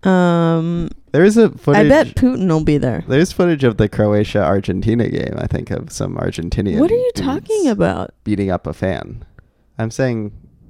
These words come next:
Speaker 2: there, there will be, like, some hooligan violence, I think.
Speaker 1: Oh.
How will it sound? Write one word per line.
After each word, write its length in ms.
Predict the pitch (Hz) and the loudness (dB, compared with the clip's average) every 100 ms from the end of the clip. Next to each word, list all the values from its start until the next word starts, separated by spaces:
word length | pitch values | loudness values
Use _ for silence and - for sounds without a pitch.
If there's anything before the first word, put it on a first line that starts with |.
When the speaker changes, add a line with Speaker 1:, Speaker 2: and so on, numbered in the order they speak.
| - - | -20 -8
Speaker 2:
there, 280 | 101 101 - - - - - | -6 -6 -10 -20 -20 -20 -10
there 160 | 107 107 | -6 -4
will 200 | 107 101 | -4 -4
be, 120 | 101 | -4
like, 280 | 90 87 - | -4 -6 -8
some 560 | - 87 73 71 71 - _ _ - - | -8 -6 -6 -12 -16 -20 _ _ -20 -16
hooligan 440 | - 92 73 60 62 | -6 -4 -4 -6 -4
violence, 420 | 57 52 50 - | -4 -4 -8 -6
I 100 | - | -4
think. 340 | - - - - | -4 -8 -12 -14
Speaker 1:
Oh. 140 | 135 | -14